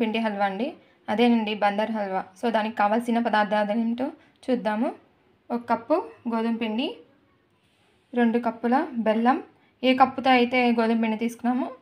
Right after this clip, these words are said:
అదే కప్పుతో రెండు కప్పుల బెల్లం తీసుకోండి. నెయ్యి అర కప్పు, ముప్పావు కప్పు అలా పడుతుంది. తర్వాత ఇలాచి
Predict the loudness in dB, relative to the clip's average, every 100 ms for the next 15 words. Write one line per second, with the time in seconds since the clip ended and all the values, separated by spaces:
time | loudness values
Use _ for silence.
0 | -2 2 2 0 -2 -8 _ _ _ _
1 | _ -6 -4 0 0 2 2 2 2 0
2 | 2 2 2 0 0 0 -2 -6 -4 0
3 | 0 -2 -14 _ _ _ _ _ -2 2
4 | 4 2 0 -2 0 0 2 -2 -2 2
5 | 2 0 0 0 0 -6 -2 0 0 0
6 | -2 -2 -4 -4 -6 _ _ _ _ -4
7 | -2 0 -2 -4 -6 -6 -12 _ _ _
8 | _ -4 0 0 0